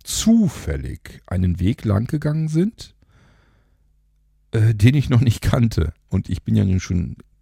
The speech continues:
oft in Rostock gewesen. Irgendwann denkt man dann eigentlich, dass man so ungefähr alle Wege schon einmal gegangen ist. Ich weiß, dass ich längst noch nicht alle Ge-, Wege gegangen bin.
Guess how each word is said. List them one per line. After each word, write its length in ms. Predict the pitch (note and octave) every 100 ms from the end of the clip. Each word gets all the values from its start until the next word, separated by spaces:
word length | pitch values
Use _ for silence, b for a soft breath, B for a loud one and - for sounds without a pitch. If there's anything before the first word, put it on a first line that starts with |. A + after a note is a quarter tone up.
| _ _
oft 320 | A#2 A2 -
in 160 | - F#2
Rostock 440 | - - - F2+
gewesen. 520 | - D#2+ E2 F#2+ G#2+ G#2 B B B B
Irgendwann 400 | - A2+ - G2
denkt 280 | E2 D3 G3+
man 180 | C3+ F#2
dann 160 | E2+ E2
eigentlich, 440 | E2+ F2+ - G#2+
dass 180 | - -
man 120 | F#2+
so 180 | F2+ D2+ -
ungefähr 460 | A2+ C3+ G#2 G#2 -
alle 240 | F#2 E2+
Wege 220 | F#2 A2
schon 200 | G2+ F#2+
einmal 240 | F#2+ G#2 F2
gegangen 840 | D#2 D#2 D#2+ G2+ C#3 D#2+ E3 -
ist. 400 | - F#3+ - - _
Ich 200 | - -
weiß, 360 | D#2+ F2+ -
dass 180 | F2 E2
ich 200 | E2 - _
längst 320 | F#2 A2 -
noch 80 | F#2+
nicht 160 | D#2+ -
alle 140 | D#2
Ge-, 220 | D2+ C#2+
Wege 260 | C#2+ E2 D2+
gegangen 360 | D2 D2+ D2+ D2+
bin. 220 | E2